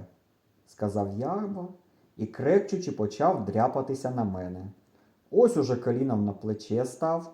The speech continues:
уперся руками об голову. «Ой!» черевиком за ніс зачепив. Але я поки що мовчу, терплю.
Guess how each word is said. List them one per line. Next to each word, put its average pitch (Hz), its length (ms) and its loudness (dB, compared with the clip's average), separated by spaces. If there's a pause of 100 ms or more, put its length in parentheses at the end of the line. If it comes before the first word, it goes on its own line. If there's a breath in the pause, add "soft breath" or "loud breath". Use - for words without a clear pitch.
уперся 139 420 0
руками 139 420 -2
об 131 180 -4
голову. 131 540 2 (540 soft breath)
«Ой!» 151 480 4 (380)
черевиком 113 920 -4
за 120 140 -2
ніс 123 240 -2
зачепив. 123 760 0 (640 loud breath)
Але 147 260 8
я 233 80 10
поки 214 260 4
що 214 160 2
мовчу, 180 420 2
терплю. 107 540 0